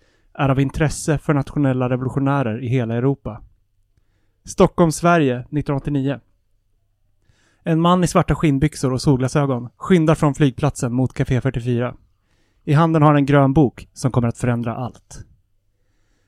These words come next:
Rom, Italien, tjugohundranio. Ett tält slås upp i Villa Doria Pamphili-parken. Omgiven av kvinnliga livvakter rättar en man till sin broderade mantel.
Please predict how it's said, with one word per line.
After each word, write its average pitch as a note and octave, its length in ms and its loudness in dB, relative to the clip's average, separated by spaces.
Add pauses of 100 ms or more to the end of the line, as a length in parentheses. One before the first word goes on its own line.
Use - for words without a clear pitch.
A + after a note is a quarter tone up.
(140)
Rom, E3 320 4
Italien, C#3+ 500 0 (120)
tjugohundranio. C#3 680 0 (680)
Ett - 180 -4
tält G3+ 300 2
slås C#3+ 260 -2
upp B2+ 200 -2
i D#3 80 -4
Villa C#3+ 320 2
Doria C#3 340 4
Pamphili-parken. C#3+ 1120 -2 (720)
Omgiven F#3 420 4
av E3 100 4
kvinnliga D#3 360 4
livvakter D3 560 2
rättar C#3+ 280 0
en C#3+ 80 2
man C#3+ 220 2
till C3 240 0
sin B2+ 220 -2
broderade B2+ 440 2
mantel. A#2 460 -4